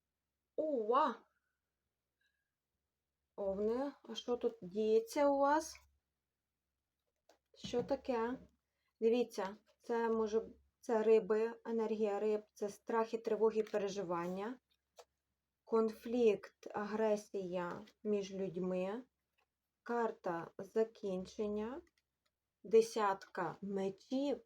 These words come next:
і десятка жезлів. Це жесть якась. Таке відчуття, ніби за,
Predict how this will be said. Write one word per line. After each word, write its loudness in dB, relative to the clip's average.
і -6
десятка 0
жезлів. 0
Це -2
жесть -2
якась. -12
Таке -4
відчуття, 0
ніби 4
за, 4